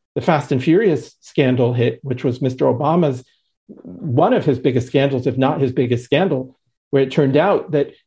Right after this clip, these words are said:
that group, Napolitano's group, was trafficking weapons into Mexico to Chapo Guzman, right? And I put that back together in my head, and I thought to myself, "My gosh, what in the world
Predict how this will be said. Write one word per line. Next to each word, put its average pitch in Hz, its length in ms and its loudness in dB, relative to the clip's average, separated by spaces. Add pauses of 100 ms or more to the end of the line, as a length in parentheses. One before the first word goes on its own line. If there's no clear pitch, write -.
(160)
that 156 480 -2
group, 127 440 -2 (260)
Napolitano's 180 600 0
group, 240 420 -2 (240)
was 127 120 -6
trafficking 196 500 0
weapons 143 520 0 (220)
into 190 260 2
Mexico 156 720 -2 (360)
to 143 80 0
Chapo 175 360 0
Guzman, 170 640 -2 (560)
right? 196 180 -2
And 180 80 0
I 170 60 0
put 185 220 -2
that 185 220 0
back 170 180 0
together 160 280 0
in 147 60 2
my 143 140 2
head, 185 220 2
and 147 140 -2
I 131 100 -4
thought 175 280 -4
to 175 80 -4
myself, 135 480 -2 (1200)
"My 165 360 2
gosh, 160 540 2
what 139 480 0
in 147 120 0
the 127 80 0
world 131 520 0